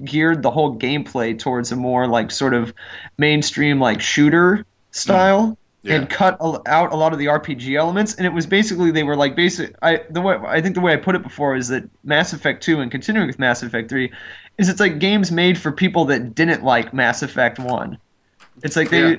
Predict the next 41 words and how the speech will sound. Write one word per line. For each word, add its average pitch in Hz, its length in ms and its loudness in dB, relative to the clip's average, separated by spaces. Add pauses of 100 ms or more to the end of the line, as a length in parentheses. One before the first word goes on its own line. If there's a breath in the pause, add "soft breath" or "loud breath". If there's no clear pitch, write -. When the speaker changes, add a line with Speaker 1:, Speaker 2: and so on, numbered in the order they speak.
Speaker 1:
they're 175 160 -4
Speaker 2:
that's - 80 -4
Speaker 1:
sort 214 120 2
of 202 60 0
Speaker 2:
true. 185 60 2
Speaker 1:
listening. 196 500 2
It's 190 160 -2
like 196 200 0
they, 196 260 0
they're 180 200 0
always 220 280 4
reacting 170 640 0
to 151 360 -2
the 139 80 -6
complainers, 143 840 -4 (800)
like, 123 480 0
in 139 120 -6
that 123 220 0
sense. 120 340 -4
And 143 80 -6
it's, 131 160 -8 (120)
it's 156 240 -4
weird 143 720 0
'cause, 156 180 -2
I 160 40 2
mean, 160 160 2
I 160 80 4
guess 214 280 2 (100)
it's 156 220 -4
smart 170 460 0
'cause, 151 200 -4
you 151 80 -2
know, 151 60 0
you 143 160 0
can 147 100 -4
afford, 151 540 2
you 143 80 0
know, 143 100 2
to 139 260 -2
alienate 143 600 2
your, 127 340 -2